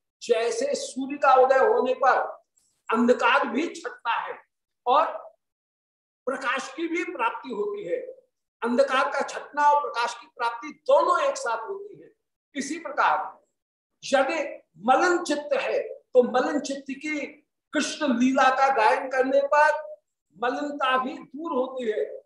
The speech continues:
साथ ही साथ में रस की भी प्राप्ति होती है। इसलिए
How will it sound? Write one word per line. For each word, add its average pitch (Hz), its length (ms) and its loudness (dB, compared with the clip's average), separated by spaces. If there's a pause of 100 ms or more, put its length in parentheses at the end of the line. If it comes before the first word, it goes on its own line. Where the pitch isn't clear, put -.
साथ 262 340 -6
ही 254 60 -16
साथ 208 340 -12
में 262 100 -4
रस 185 260 -8
की 254 80 -12
भी 262 120 -10
प्राप्ति 196 480 -4
होती 185 280 -4
है। 175 160 -2 (340)
इसलिए 226 460 2